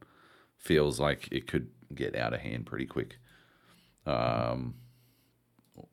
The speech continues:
like, if one side was full team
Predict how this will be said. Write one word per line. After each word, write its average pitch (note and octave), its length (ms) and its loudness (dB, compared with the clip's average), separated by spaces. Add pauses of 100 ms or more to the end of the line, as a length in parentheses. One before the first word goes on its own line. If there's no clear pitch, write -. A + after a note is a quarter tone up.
(440)
like, - 220 -2
if - 180 -4
one B1 280 0
side A#1 440 2 (600)
was - 500 0 (120)
full D2 300 2
team F#2 440 0